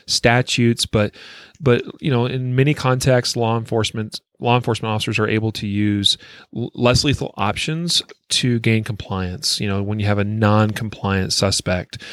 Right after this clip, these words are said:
that you're dealing with, um, but not necessarily being physically, I mean, I, ideally, you're better off if they're being physically combative. Um, but here's the thing, like, as civilians, we should never use less lethal tools to gain compliance,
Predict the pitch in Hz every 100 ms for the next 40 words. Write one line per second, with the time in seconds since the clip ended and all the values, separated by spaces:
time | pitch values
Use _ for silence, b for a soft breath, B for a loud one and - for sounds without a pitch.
0 | B B 104 104 92 110 107 107 92 85
1 | 85 - B B B - 101 98 95 98
2 | - 120 131 - 135 113 117 110 104 -
3 | 131 113 117 - 113 107 107 110 - B
4 | 143 131 - 120 117 117 - 117 104 -
5 | 123 113 123 165 208 214 120 113 113 113
6 | 104 113 110 101 95 101 131 156 156 170
7 | 165 160 160 180 196 214 - B B B
8 | - 110 110 107 123 - - 131 135 123
9 | 113 92 92 95 - - 113 - 113 147
10 | 151 123 117 107 107 110 120 123 110 104
11 | 101 - 98 104 104 - - 113 123 120
12 | - 104 98 107 98 98 - 104 92 87
13 | 85 82 - - -